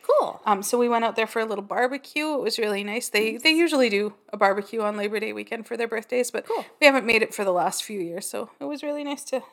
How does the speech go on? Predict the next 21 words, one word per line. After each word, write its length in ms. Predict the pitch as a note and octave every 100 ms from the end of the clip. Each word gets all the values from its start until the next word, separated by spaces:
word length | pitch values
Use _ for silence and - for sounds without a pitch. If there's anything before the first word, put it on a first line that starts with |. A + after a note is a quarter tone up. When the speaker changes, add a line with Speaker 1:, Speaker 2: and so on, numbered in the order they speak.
| _
Speaker 2:
to 80 | B3+
get 160 | A3
out 160 | A3 G#3+
there 180 | A#3 C#4+
and 160 | A#3+
see 220 | - A3+ G#3+
everybody. 540 | G#3+ G#3 G#3+ A#3+ G4
And 100 | -
Speaker 1:
Awesome. 540 | B3+ F#3+ - E3+ D#3+ F#3 - - _ _ C5 D5
Speaker 2:
yeah, 160 | D4 A#3+
other 240 | C#4 D4+
than 160 | C4+ B3
that, 220 | B3 A3
not 160 | G3+ F#3+
much 160 | G3+
exciting. 460 | F#3+ - F#3+ F#3+ G#3
I've 120 | G3+
been 120 | A3
trying 360 | G#3 A#3 A3 G#3+
to, 100 | G#3
like, 400 | G3 F3+ F3+ -